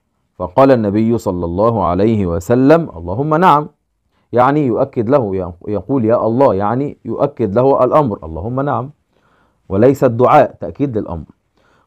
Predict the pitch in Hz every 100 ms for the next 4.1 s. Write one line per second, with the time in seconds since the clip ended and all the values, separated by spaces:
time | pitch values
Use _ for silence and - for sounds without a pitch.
0 | - 202 262 220 170 151 214 226 185 143
1 | 123 120 117 87 98 131 139 110 101 147
2 | 113 117 - 185 196 143 117 107 110 92
3 | 110 156 151 120 - 156 120 82 80 71